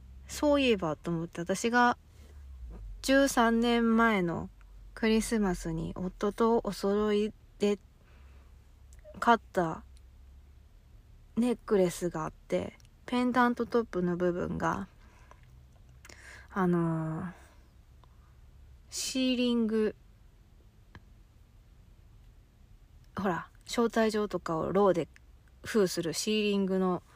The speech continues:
タイプで、まあ、シルバーのやつなんやけど、あれ、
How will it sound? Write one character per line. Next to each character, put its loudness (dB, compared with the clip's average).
タ 0
イ 2
プ -2
で、 0
ま 0
あ、 -2
シ -2
ル 0
バ -2
ー -4
の -6
や -6
つ -8
な -2
ん -4
や -8
け -10
ど、 -10
あ 0
れ、 0